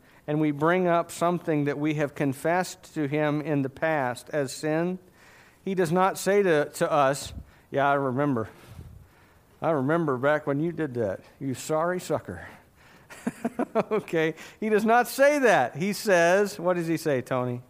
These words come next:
"What sin? What sin?" He remembers no more. And it's not that he is senile and forgetful.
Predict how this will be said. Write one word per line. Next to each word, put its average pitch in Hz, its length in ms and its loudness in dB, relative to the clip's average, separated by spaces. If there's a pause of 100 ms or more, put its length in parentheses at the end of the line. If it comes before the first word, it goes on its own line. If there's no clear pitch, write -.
(1000)
"What 131 240 -2
sin? 90 460 -10 (1800)
What 139 220 -2
sin?" 90 340 -8 (1120)
He 156 140 -2
remembers 175 960 -2
no 143 640 -4 (120)
more. 95 440 -10 (1080)
And 190 140 2
it's 185 120 -2
not 247 220 2
that 240 120 0
he 214 180 2
is 175 140 2
senile 170 600 0
and 156 180 0
forgetful. 143 720 -4